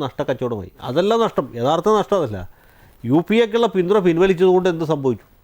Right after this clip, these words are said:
അതുവരെ തൃണമൂൽ കോൺഗ്രസുമായിട്ട് സഖ്യം ചേരാൻ സോണിയ കോൺഗ്രസിന് തടസ്സമുണ്ടായിരുന്നു, കാരണം സി പി എമ്മിൻ്റെ പിന്തുണയുടെ പരിക്ക്. സി പി എം പിന്തുണ പോയോടുകൂടി കോൺഗ്രസും തൃണമൂൽ കോൺഗ്രസും തമ്മിലുള്ള സഖ്യം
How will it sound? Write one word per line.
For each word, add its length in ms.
അതുവരെ 420
തൃണമൂൽ 460
കോൺഗ്രസുമായിട്ട് 760
സഖ്യം 280
ചേരാൻ 220
സോണിയ 300
കോൺഗ്രസിന് 500
തടസ്സമുണ്ടായിരുന്നു, 680
കാരണം 220
സി 140
പി 100
എമ്മിൻ്റെ 260
പിന്തുണയുടെ 440
പരിക്ക്. 260
സി 180
പി 120
എം 100
പിന്തുണ 240
പോയോടുകൂടി 600
കോൺഗ്രസും 500
തൃണമൂൽ 400
കോൺഗ്രസും 420
തമ്മിലുള്ള 280
സഖ്യം 320